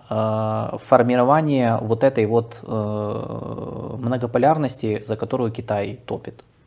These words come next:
На примере Ближнего Востока, вот то, что, что мы щас видим, вот эти все, вот эти все маневры, э, саудовские, вот возьмем саудовско-иранскую, то есть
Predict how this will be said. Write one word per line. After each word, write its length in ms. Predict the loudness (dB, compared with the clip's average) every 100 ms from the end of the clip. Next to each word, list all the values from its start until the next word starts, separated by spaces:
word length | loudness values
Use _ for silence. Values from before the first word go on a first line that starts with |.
| _ _ _ -20 -20 -20 -20 -16 0
На 100 | 2
примере 320 | 4 4 4
Ближнего 360 | 4 2 2 0
Востока, 420 | 0 2 2 4
вот 140 | 2 2
то, 60 |
что, 200 | -2 -6 -8 -6
что 200 | -4 -2
мы 80 |
щас 220 | -2 -4 -4
видим, 400 | -4 -6 -12 -8
вот 160 | -2 -2
эти 140 | -2
все, 380 | -6 0 0 -2 -8
вот 140 | -8
эти 120 | -6 -6
все 200 | -4 -2
маневры, 580 | 0 2 4 2 2 -4 -20 -20 -20 -20 -20 -12
э, 180 | -8 -2
саудовские, 540 | 0 0 0 2 2
вот 300 | 4 2 -2 -6
возьмем 440 | -2 0 -2 -4
саудовско-иранскую, 880 | -2 0 0 0 0 2 0 -2 -4
то 80 | -2
есть 160 | -4